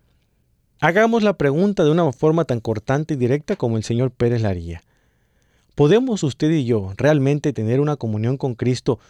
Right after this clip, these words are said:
como podemos tenerla con nuestros amigos terrenales? ¿Podemos conocer personalmente al mismo Jesús, cuyas palabras se registran en el Nuevo Testamento, que caminó por los senderos polvorientos de Galilea hace dos mil años?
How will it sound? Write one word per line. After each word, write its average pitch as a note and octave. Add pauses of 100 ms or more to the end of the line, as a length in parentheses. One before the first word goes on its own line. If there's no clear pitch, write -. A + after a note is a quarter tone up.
(140)
como B2+
podemos A#2+
tenerla B2+
con G#2
nuestros G#2+
amigos A#2
terrenales? A2+ (760)
¿Podemos G3
conocer D#3
personalmente D3 (180)
al A2+
mismo F3
Jesús, - (220)
cuyas D3
palabras D3+
se D#3
registran C3+
en A2+
el A2
Nuevo D#3
Testamento, D3+ (300)
que D#3+
caminó D#3+
por G3+
los E3+
senderos C3+ (140)
polvorientos C#3
de C#3
Galilea A#2 (140)
hace C#3
dos A2+
mil B2+
años? C3